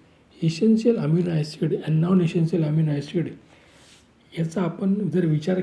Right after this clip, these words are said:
केला तर मशरूममध्ये आठ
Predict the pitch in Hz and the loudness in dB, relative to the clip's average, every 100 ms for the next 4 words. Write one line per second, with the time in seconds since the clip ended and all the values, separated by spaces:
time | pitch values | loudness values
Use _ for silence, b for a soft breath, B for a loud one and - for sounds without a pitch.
0 | 185 165 139 - - 170 147 139 180 208 | 0 0 -2 -6 -8 -6 -4 -6 -2 0
1 | 202 185 151 127 - b b b - 160 | 2 2 0 -4 -10 b b b -8 -6
2 | 190 | -6